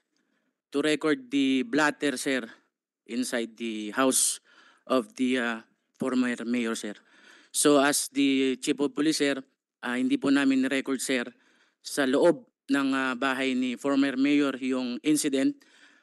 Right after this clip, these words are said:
But, ah, kinausap po namin yung mag-asawa, sir, na bumalik po, ah, kinabukasan sa police station, sir, in which, sir, doon po namin ire-record yung incident, sir.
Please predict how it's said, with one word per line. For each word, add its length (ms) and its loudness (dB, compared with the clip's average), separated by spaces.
But, 280 -6
ah, 80 4
kinausap 480 0
po 80 2
namin 400 4
yung 160 4
mag-asawa, 400 0
sir, 160 0
na 320 -2
bumalik 520 0
po, 400 0
ah, 160 -4
kinabukasan 760 -4
sa 200 -4
police 320 -2
station, 400 0
sir, 240 2
in 140 0
which, 180 4
sir, 220 0
doon 240 0
po 80 0
namin 400 0
ire-record 500 -4
yung 160 -8
incident, 460 -4
sir. 160 -2